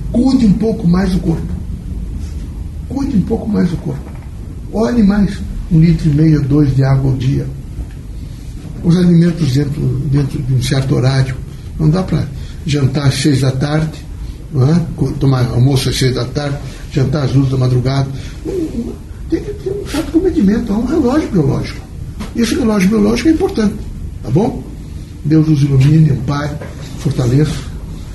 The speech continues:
Não é? Amanhã é dia do quê? Isso vocês lembram? Tomara que vocês se lembrem da pobre República Brasileira. Que o Deodoro,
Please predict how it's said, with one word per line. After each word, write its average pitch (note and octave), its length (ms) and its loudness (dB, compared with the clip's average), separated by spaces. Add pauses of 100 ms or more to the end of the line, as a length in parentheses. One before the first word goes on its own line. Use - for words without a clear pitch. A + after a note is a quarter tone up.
(300)
Não B2 120 2
é? F3 260 4
Amanhã D#3 340 4
é - 20 4
dia D#3+ 200 4
do C#3 100 2
quê? A#3 160 -2 (480)
Isso - 200 -2
vocês - 220 -2
lembram? C3+ 320 0 (2000)
Tomara F3+ 420 4
que F#3 100 -2
vocês F#3 260 0
se G3+ 100 0
lembrem F3 340 4
da E3 100 2
pobre E3 380 2
República D#3+ 480 2
Brasileira. D3+ 440 0 (1200)
Que D3 80 -2
o C#3 40 0
Deodoro, C#3+ 560 2